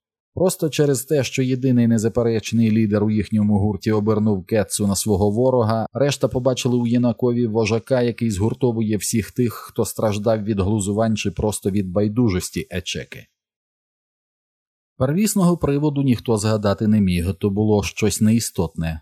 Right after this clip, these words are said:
але звичайна сварка переросла у справжню бійню, у якій слідом за кулаками взялися за палиці та каміння.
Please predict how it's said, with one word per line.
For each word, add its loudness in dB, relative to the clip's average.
але 0
звичайна 0
сварка 0
переросла 0
у -2
справжню -2
бійню, 0
у 0
якій -2
слідом 0
за -2
кулаками -2
взялися 0
за -2
палиці -2
та -4
каміння. -4